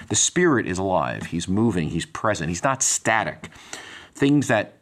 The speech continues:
maybe served us and worked for us at one time, they, they no longer do. And God has invitations for all of us,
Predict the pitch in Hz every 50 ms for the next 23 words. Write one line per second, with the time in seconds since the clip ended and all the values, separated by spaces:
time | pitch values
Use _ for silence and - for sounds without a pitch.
0 | _ - 95 98 95 90 90 - - - 120 117 123 113 113 120 127 156 - -
1 | - - 95 92 85 87 104 110 - - - - 113 110 110 101 - - 82 95
2 | 95 98 - 117 113 117 120 117 104 95 87 - - 90 85 82 85 90 87 85
3 | 87 90 92 98 107 104 104 127 139 120 92 76 73 76 - - - - - -
4 | - - 110 110 104 127 127 127 127 131 120 127 131 117 117 - - 143 143 -
5 | - 107 101 - - - 110 110 107 - - 151 175 143 - 73 - - - -
6 | - - -